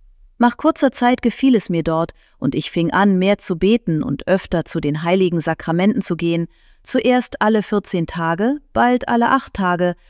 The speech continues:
als mein damaliger Beichtvater, Hochwürden Herr Professor Suter,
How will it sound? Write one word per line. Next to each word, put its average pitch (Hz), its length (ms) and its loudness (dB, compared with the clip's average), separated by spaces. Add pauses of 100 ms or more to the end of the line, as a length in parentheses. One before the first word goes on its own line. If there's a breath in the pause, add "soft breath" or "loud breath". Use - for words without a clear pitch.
(160)
als 233 300 0
mein 214 200 4
damaliger 208 640 4
Beichtvater, 160 1000 -2
Hochwürden 175 600 2
Herr 151 200 -2
Professor 160 560 -4
Suter, 180 440 0